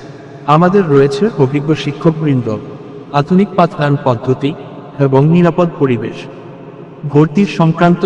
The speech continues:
সকল তথ্য জানতে যোগাযোগ করুন শূন্য এক সাত এক দুই দুই এক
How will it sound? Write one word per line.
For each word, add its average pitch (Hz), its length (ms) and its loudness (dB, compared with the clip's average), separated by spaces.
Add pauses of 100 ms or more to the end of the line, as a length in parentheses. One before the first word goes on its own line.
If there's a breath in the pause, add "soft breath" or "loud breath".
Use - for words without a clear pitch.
সকল 175 320 0 (140)
তথ্য 127 220 -2 (160)
জানতে 113 320 -2 (120)
যোগাযোগ 135 420 2
করুন 151 240 4 (120)
শূন্য 147 340 0 (200)
এক 139 180 -8
সাত 143 240 -2 (120)
এক 143 140 0 (140)
দুই 127 180 0
দুই 131 320 0
এক 135 140 2